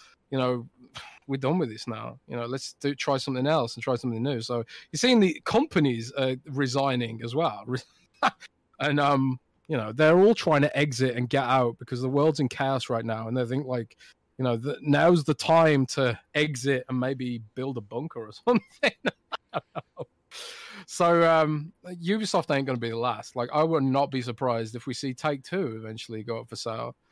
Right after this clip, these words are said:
and, you know, some, some companies try and make money out of this as well, 'cause it feels like there's a lot of uncertainty and chaos in the world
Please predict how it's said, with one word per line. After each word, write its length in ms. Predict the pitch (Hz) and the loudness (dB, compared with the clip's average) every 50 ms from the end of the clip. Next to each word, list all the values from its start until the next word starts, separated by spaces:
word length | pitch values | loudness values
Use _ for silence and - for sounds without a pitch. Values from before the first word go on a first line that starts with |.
| _ _ _ _ _ - | _ _ _ _ _ -2
and, 440 | 135 127 123 117 117 120 117 120 - | 0 0 0 0 -2 -2 -4 -6 -6
you 100 | 135 127 | -4 -2
know, 140 | 120 117 113 | -2 -2 -2
some, 340 | - - - 135 127 127 - | -4 -4 -2 -2 -2 -4 -6
some 240 | - - 143 131 127 | -6 -4 -2 -2 0
companies 480 | - - 123 123 - 123 123 117 110 | 0 0 0 0 0 0 -2 -2 -4
try 220 | - - - 131 127 | -4 -2 0 2 2
and 100 | 120 123 | 2 2
make 180 | 120 120 127 | 0 0 -2
money 300 | 131 127 127 123 123 120 | -2 -2 -2 0 0 0
out 100 | 117 117 | -2 -2
of 80 | 113 113 | -4 -6
this 200 | 120 120 - - | -8 -8 -8 -8
as 120 | 120 113 | -8 -6
well, 360 | 120 151 160 135 101 104 104 - | -4 -2 -2 -4 -4 -8 -14 -8
'cause 300 | _ 123 120 117 110 - - _ - _ _ _ _ _ _ _ _ - | _ -4 -4 -4 -6 -10 -14 _ -20 _ _ _ _ _ _ _ _ -14
it 100 | 151 - | -2 0
feels 240 | 214 254 277 262 | 2 4 4 4
like 300 | 240 254 226 208 190 185 - 170 | 4 4 4 4 2 0 -2 -2
there's 160 | 185 185 196 | 0 2 4
a 40 | 196 | 4
lot 220 | 214 233 247 262 | 6 6 6 6
of 340 | 262 262 247 208 175 170 - _ | 6 4 4 2 -2 -8 -6 _
uncertainty 720 | 202 190 190 - - - 185 175 170 160 143 - - 160 147 | 0 0 0 0 0 2 2 2 2 0 -4 -6 -4 -2 -2
and 120 | 139 131 | -2 -4
chaos 380 | - - 139 135 135 127 - - | -4 -4 -4 -4 -4 -6 -6 -4
in 80 | 131 | -4
the 60 | 127 123 | -4 -4
world 440 | 120 120 120 117 113 123 127 - | -4 -4 -4 -4 -6 -8 -10 -14